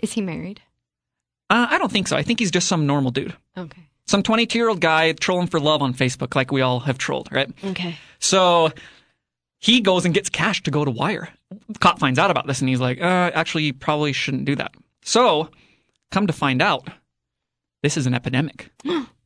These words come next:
Speaker 1: This woman's done it to, like, more than one.
Speaker 2: Well, it continues to happen within Utah.
Speaker 1: Really?
Speaker 2: So this is an article from K S L. It's called Sextortion, which is a good name.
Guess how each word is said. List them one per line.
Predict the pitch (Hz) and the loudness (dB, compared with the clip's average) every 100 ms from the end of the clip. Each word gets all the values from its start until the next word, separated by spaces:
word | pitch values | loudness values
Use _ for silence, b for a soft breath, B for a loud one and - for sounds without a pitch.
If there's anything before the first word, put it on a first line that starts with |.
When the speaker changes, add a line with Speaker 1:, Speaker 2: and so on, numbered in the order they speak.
| _ | _
Speaker 1:
This | 226 240 | -2 -2
woman's | 214 208 214 | -2 -2 -2
done | 180 180 | -4 -4
it | 214 | -6
to, | 185 | -8
like, | 175 | -8
more | 170 170 | -8 -8
than | 175 175 | -8 -10
one. | 156 160 170 | -12 -14 -2
Speaker 2:
Well, | 151 147 | 0 2
it | 165 | 0
continues | - 165 208 208 - | 0 0 2 0 0
to | 143 | -2
happen | 165 139 | -2 -2
within | 123 - 127 | -2 0 -2
Utah. | 123 156 - - _ _ | -2 -4 -10 -20 _ _
Speaker 1:
Really? | 185 160 175 262 180 123 - 135 160 _ _ _ _ - | -2 0 2 0 -2 -8 -14 -18 -20 _ _ _ _ 0
Speaker 2:
So | 170 160 | 2 4
this | 175 196 | 2 0
is | 202 180 | 2 2
an | |
article | 165 165 170 147 | 2 0 0 0
from | 156 143 135 - | 0 0 -2 -2
K | 156 | -2
S | 131 143 | 0 0
L. | 127 | 0
It's | - | 0
called | - 196 | 0 0
Sextortion, | - 131 - 127 - 131 | 0 -2 -2 -2 0 -2
which | 131 | 0
is | 131 | 0
a | 123 | 0
good | 123 | -2
name. | - | -4